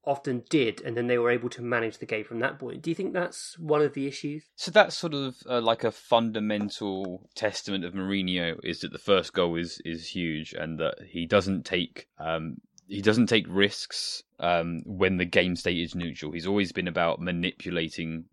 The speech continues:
Speaker 2: the, the game state, and he sort of, like, admitted the negative as much recently when he said, uh, when, so once we want a goal down against
Speaker 1: Yeah.
Speaker 2: Chelsea, he said, "Well, once an opposition team has a goal against us, we're lost because we can't attack and we can't defend."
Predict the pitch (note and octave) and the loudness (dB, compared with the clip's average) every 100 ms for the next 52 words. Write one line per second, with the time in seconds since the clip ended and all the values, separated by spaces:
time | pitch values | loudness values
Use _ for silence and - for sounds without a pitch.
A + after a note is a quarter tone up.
0 | - - E2+ F2 E2+ E2 E2 D2 G#2 G#2+ | -20 -8 -2 0 0 -2 -4 0 0 4
1 | A#3+ D3+ G#2+ G#2+ G2 G2 G2 B2 - G2 | 8 6 6 4 4 0 4 4 2 -6
2 | - G2 F#2 C3+ C#3 - E2 E2+ F#2+ F#2 | 0 2 4 4 2 0 0 -2 2 2
3 | - - - F#2+ A#2+ - F2 D#2+ F2+ F2+ | 0 -8 -4 2 2 2 -2 -2 0 -2
4 | F2+ - F#2+ F2 - _ - F2+ F2+ G2 | -4 4 6 4 0 _ 0 4 4 4
5 | G#2+ G#2+ - G#2 G2+ A2 - G#2 A2 G#2 | 6 6 4 2 6 4 2 2 2 0
6 | F#2+ G#2+ G2+ G2+ F#2+ G#2 - - G2 G2 | 2 0 2 0 -2 -8 -14 -10 -2 0
7 | B2+ - C#3+ C3+ - F2 D#2+ - _ G2 | 0 4 6 6 4 -4 -4 -10 _ -4
8 | - F#2+ F#2+ _ - B2 E3 C3 A2+ A#2 | 2 2 0 _ 2 8 8 8 2 0
9 | - G2+ G#2 - G2 G#2+ G2+ F2+ F2 F#2 | 0 -4 -4 -4 -2 2 2 0 -2 -4
10 | E2 A#2 F#2 F2 D2 - F2 F#2 F#2+ A#2+ | 4 4 4 0 -8 -10 -8 -4 4 4
11 | - - - F#2 E2+ E2+ A2 - - F#2+ | 2 -6 -6 -6 -6 0 0 0 -2 -2
12 | - F2+ F2 F#2+ F#2 - A2 G2+ E2 | -2 -8 -4 -2 -2 -2 2 2 0